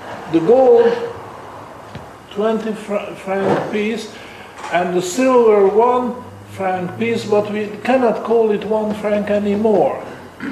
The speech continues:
because the, we cannot fix the exchange rate between gold and silver. So what I am suggesting is, because there was one, uh, franc,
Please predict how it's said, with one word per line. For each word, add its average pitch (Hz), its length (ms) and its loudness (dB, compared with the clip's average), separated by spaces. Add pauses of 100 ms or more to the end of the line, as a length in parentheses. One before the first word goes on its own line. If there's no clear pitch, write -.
(1500)
because 180 720 2 (640)
the, 170 240 -4 (380)
we 190 160 0
cannot 196 440 2 (140)
fix 208 160 4 (1000)
the 175 140 4
exchange 214 680 2
rate 139 320 -2 (180)
between 147 440 -8
gold 147 340 0
and 135 180 -6
silver. - 460 -8 (540)
So 190 440 2 (220)
what 185 340 2
I 190 200 0
am 180 100 -2
suggesting 180 880 0
is, 180 240 4
because 175 400 -2 (240)
there 165 160 2
was 165 260 0
one, 214 400 2 (380)
uh, 87 560 -2 (720)
franc, 180 500 -4